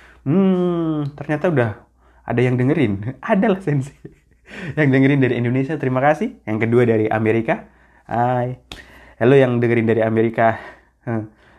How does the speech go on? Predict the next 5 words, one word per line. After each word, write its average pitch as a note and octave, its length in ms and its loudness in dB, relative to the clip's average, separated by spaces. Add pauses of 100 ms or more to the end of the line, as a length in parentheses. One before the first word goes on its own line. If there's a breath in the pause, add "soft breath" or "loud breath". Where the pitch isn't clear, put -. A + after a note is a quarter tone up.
(180 soft breath)
Yang G#2 140 -4 (100)
ketiga G#2+ 480 2
itu G#2+ 380 0 (500)
dari A2 320 -2
Jepang. A#2+ 560 -4